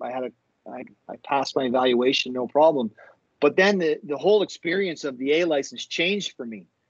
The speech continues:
because I knew at that stage I'd already been judged. I'd already been evaluated. Now I could just learn,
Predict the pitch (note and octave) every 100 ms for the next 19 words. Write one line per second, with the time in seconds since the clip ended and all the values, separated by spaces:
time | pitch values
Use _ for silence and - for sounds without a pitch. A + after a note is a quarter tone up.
0 | _ - C#3 E3+ D#3 F3 D#3 E3 G3+ C#3+
1 | A#2 D#3+ G3 - C3 A#2+ B2+ D3 D3 E3
2 | D3+ C#3+ A2+ D#3 F#3 C3+ A#2 F2+ - _
3 | A#2 D3 D#3 D3 A#2 D3 C#3+ C3+ D3+ E3
4 | A2+ G#2 F#2+ B2 D3 F3+ C#3 - A#2 C3
5 | A#2 A#2+ D#3 A#2+